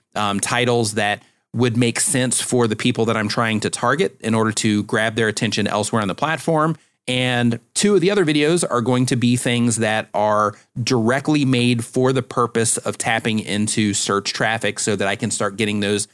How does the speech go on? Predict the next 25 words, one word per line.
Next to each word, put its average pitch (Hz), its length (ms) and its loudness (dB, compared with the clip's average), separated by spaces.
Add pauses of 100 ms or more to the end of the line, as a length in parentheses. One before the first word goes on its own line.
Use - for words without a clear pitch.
(240)
initial 117 480 0
dribbles 107 460 0
of 95 100 -4
traffic 95 440 -4
coming 90 320 -2
in." 69 180 -6 (300)
So 120 300 2
what 123 400 0
you 123 100 2
do 127 160 2
in 120 80 2
that 110 220 -2
situation 117 480 0
with 98 100 -6
content 175 300 -4
strategies 107 420 0
is, 110 220 0
is 113 200 -2
you 113 80 2
make 113 220 0
some 113 260 0
content 110 400 -2
for 107 100 -2
one 98 200 -2
purpose, 98 420 -4